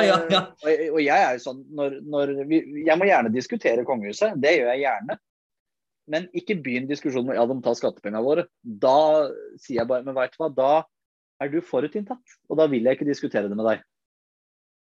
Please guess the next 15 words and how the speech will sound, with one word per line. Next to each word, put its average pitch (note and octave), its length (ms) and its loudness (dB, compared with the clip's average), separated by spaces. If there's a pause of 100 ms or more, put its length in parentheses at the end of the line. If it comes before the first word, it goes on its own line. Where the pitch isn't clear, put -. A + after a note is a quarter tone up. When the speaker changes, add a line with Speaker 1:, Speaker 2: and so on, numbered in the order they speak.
(380)
Speaker 1:
Nei, D#3+ 100 -2
men F#3+ 100 0
altså, G3 180 0
nå F#3+ 160 2
har G3 100 0
jeg G3 180 2
bare, C#3+ 240 2 (120)
nå D#3+ 220 -4
tok D#3+ 180 -8
jeg D#3+ 140 -2
et D#3+ 60 -8
sånt D3+ 180 -6 (100)
raskt - 380 -6
søk - 500 -6
her. A#2+ 220 0